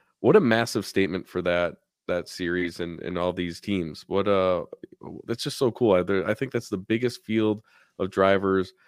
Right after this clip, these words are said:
from a different series, um, than anyone else. Uh, you know,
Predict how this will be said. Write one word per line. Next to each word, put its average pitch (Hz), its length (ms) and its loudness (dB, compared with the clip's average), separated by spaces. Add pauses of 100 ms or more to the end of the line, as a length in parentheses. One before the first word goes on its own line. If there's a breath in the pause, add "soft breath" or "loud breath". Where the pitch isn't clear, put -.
(160)
from 101 120 0
a 95 60 2
different 95 320 0
series, 90 580 -2 (340)
um, 87 460 -2
than 98 140 2
anyone 98 320 2
else. - 360 -4 (120)
Uh, - 140 -8 (340)
you 101 140 -6
know, 95 240 -6